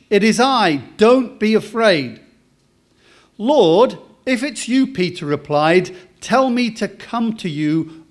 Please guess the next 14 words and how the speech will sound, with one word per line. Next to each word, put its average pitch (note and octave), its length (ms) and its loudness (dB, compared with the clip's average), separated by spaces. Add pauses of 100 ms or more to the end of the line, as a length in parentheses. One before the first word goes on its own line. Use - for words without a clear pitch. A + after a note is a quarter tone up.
(140)
on D#3+ 180 -2
the D3+ 80 -2
water." C#3 480 -6 (380)
"Come," D4 520 -2 (280)
he C#3+ 160 -10
said. A#2+ 400 -10 (760)
Then G#3+ 260 2
Peter G#3 360 0
got F#3 300 -2
down F#3+ 320 0
out G#3 280 -4
of F#3+ 80 -8
the F3+ 100 -2
boat, E3+ 400 -2